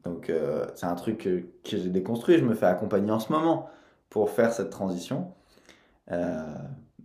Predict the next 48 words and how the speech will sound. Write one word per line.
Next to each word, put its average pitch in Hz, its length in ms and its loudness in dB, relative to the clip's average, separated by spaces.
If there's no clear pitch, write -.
mais 131 240 8
je 131 140 4
sens 139 300 6
que 123 120 6
j'arrive 110 400 8
au 104 60 6
bout 110 220 2
de 127 40 -2
quelque 95 240 -2
chose, - 400 0
et, 135 180 10
euh, 110 160 12
ça 101 160 6
restera 131 340 6
en 110 160 6
ligne, 170 220 2
ça - 160 -2
restera 98 400 4
public. 131 480 -2
Je 98 140 -8
pense 135 300 2
que 117 80 0
pendant 101 280 2
trois 139 360 6
ans, 143 80 6
j'ai 120 100 0
partagé 101 420 2
le 113 60 2
parcours 107 380 0
d'un 107 200 2
homme 120 220 2
dans 95 160 0
son 101 160 -4
développement 98 400 2
personnel, 95 600 -2
et 107 60 -2
que 101 40 -4
j'ai 113 60 6
envie 104 220 8
de, 113 180 8
d'autres 110 260 6
choses 117 240 6
aujourd'hui. 101 440 2
Donc 101 160 -2
c'est 110 120 0
mon 107 180 0
héritage, 107 560 4
prenez-le. 113 640 4